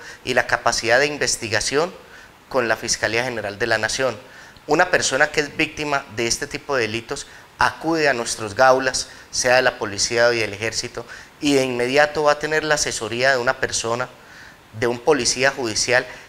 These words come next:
que está destinado solamente para este tipo de delitos. O sea que no tiene que llegar, no tiene que esperar,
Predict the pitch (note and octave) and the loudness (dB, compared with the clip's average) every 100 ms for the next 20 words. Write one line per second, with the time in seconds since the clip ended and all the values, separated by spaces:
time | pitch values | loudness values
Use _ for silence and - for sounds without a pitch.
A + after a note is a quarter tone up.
0 | - - A#2+ - C#3 D#3 - A#2+ B2+ C#3+ | -8 -4 -2 2 2 2 -2 2 2 2
1 | - - E3 E3 D#3+ E3 E3 - - - | -2 -2 2 2 2 0 -2 -8 -12 -14
2 | - - - A#2 A#2 - C#3 C#3+ - C3+ | -20 -4 2 2 2 -2 -4 -6 -4 -2
3 | A2 A2+ C#3 - - - - - A2 C3+ | 0 -2 -6 -10 -16 -18 -16 -8 2 2
4 | C3+ A#2 - C3 B2+ C3 C3 B2 B2+ B2+ | 2 -2 -2 -4 -2 -2 0 4 4 4
5 | A#2+ B2 A#2+ C3 B2+ - B2 - A#2+ B2+ | 2 -4 -4 -4 -2 -2 -2 0 4 6
6 | B2+ | 4